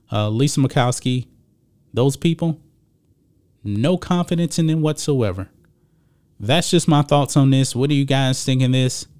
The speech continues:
Black and White Network. Joe Biden wasting your money giving illegal aliens cell phones on your dime.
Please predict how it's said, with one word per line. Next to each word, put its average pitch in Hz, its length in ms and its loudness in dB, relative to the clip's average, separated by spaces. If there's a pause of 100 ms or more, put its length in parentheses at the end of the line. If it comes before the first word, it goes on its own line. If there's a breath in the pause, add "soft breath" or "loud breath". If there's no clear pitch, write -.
(320)
Black 120 320 -2
and 131 100 2
White 127 160 0
Network. 123 640 -2 (1040)
Joe 156 220 -2
Biden 151 360 2
wasting 160 340 2
your 151 80 6
money 160 260 4
giving 139 300 2
illegal 180 600 0
aliens 180 600 2 (160)
cell 196 480 -4
phones 101 680 -4 (640)
on 113 140 0
your 123 180 0
dime. 92 340 -4